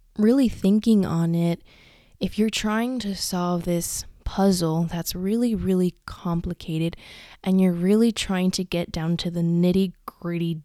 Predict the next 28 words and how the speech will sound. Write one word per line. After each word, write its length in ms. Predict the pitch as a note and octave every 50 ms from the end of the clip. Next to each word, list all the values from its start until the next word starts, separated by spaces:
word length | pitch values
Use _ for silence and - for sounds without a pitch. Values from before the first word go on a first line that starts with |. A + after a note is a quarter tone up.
| _
details 800 | - - E3 D#3+ E3+ E3+ - - - - - D3 C#3+ D3+ D#3+ E3 - - - - - - - - -
of 200 | - F3+ E3+ - - - - - -
who 580 | - - A#3 B3 B3 B3+ B3+ B3+ B3+ B3+ B3 _ _ _ _ _ _ -
am 260 | - E3 E3+ E3 D#3+ D#3+
I, 420 | D#3 D#3 D#3 D#3 D#3 D#3 D3+ - - - - _ _ _ _ _ _ _ _ _ _ _ -
why 520 | E3+ F3+ E3 F3 F#3 F#3+ G3 G#3 G#3+ A3 A3
do 320 | F#3+ G3 F#3+ F#3+ F#3+ F#3 -
I 540 | - F#3+ F3+ F3 E3+ F3 F3 F3 F3 E3+ - _ -
act 380 | - F3 E3+ F3+ - - -
the 100 | - F3
way 200 | E3+ F3 E3 E3
that 160 | E3 E3 D#3+
I 140 | D#3+ D#3 D#3+ D#3+ D3+ -
do, 340 | F3+ F3 E3+ E3 E3 F3 - _ - - - _ _ _ _ -
what 220 | F#3 F#3+ G3 G3+
are 120 | G3 F#3+
my 260 | F#3 F3+ F3 F3 E3+ - _ -
interests, 800 | F3+ F3 F3 F3 - - - F3 F#3 F3 - - - - - - - - - - - - _ _ _ _ _ -
and 300 | G3+ G#3 G3 G3 G3 - _ _ -
just 300 | - B3+ B3 - - -
trying 480 | - - - A3 A3+ A3+ A#3+ B3+ C4
to 140 | C4 - A#3
have 260 | G3 - F#3+ F#3 F3+
a 60 | F#3 F#3
very, 440 | E3+ E3 E3+ F3+ F3 F3 F3+ F#3
very 220 | F3+ F3+ E3+ E3+ E3
clear 920 | - - - - - - F3 F3 E3+ E3+ F3 E3+ F3 F3 E3+ E3 E3 D3 - - _ _ - _ -
understanding 1300 | - G3 F#3+ F#3+ F#3+ F#3 F3+ - - - - - - - E3+ E3 F3 F#3 G3 G#3 A3+ A#3+ B3 B3+ C4+ -